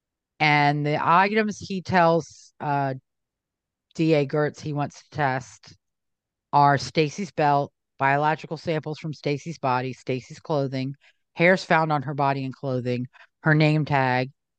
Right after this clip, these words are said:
items from the ground near the truck in the high school parking lot, condoms found near Stacy's body, fingerprints found on the truck and other items,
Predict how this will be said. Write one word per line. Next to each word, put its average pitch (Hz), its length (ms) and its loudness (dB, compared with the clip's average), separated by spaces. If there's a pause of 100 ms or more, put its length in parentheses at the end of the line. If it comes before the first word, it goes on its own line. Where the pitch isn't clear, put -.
(160)
items 175 380 2
from 180 140 -8
the 165 80 -4
ground 156 300 2
near 151 140 0
the 143 80 -2
truck 143 380 -2 (140)
in 143 160 -6
the 139 80 -4
high 143 160 0
school 151 240 -4
parking 127 360 -4
lot, 117 340 -4 (840)
condoms 196 480 4
found 165 220 2
near 156 140 -4
Stacy's 139 480 -8
body, 131 440 -2 (380)
fingerprints 208 580 2
found 247 320 4
on 196 120 4
the 151 60 -4
truck 139 340 0
and 139 140 -8
other 156 300 -2
items, 123 560 -4